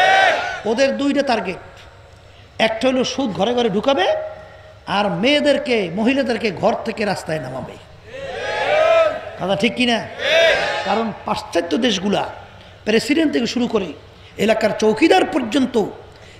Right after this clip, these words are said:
কেউ দাবি করতে পারে না, "সন্তানটা আমার", সব জারজ।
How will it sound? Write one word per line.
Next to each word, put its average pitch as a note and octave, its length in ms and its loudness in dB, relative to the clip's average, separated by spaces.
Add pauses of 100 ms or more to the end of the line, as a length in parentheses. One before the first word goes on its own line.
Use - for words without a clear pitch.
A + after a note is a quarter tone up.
(120)
কেউ F4 360 6
দাবি D#4 220 4
করতে C#4 300 0
পারে A#3+ 220 0
না, A3 140 0
"সন্তানটা F#3+ 680 -4
আমার", C#3+ 480 -6 (920)
সব F#3+ 300 -4
জারজ। D#3+ 580 -6